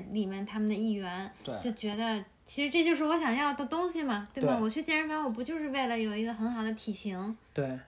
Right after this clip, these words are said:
Speaker 1: 自我感觉良好。
Speaker 2: 好的，然后这个时候，比如说你决定要报课了，
Speaker 1: 嗯。
Speaker 2: 那么我会告诉你，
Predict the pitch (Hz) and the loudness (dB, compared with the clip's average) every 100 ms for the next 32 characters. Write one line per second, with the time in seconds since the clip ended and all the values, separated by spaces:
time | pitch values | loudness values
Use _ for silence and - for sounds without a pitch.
0 | - - - 254 247 226 233 226 226 220 | -20 -12 -2 0 2 2 4 2 0 -4
1 | - 190 190 - - - - 202 - 147 | -6 -8 -10 -16 -20 -20 -14 -12 -4 -2
2 | 131 135 135 123 147 165 156 135 127 123 | 0 -2 -4 -4 0 2 0 -2 -6 -10
3 | - 120 120 139 127 113 135 127 123 110 | -8 -8 -6 -8 -8 -8 -8 -6 -8 -8
4 | 117 - - - - 226 226 220 220 147 | -12 -12 -16 -20 -12 -2 0 0 2 2
5 | 127 110 113 120 - 117 104 | 0 -4 -6 -8 -8 -10 -10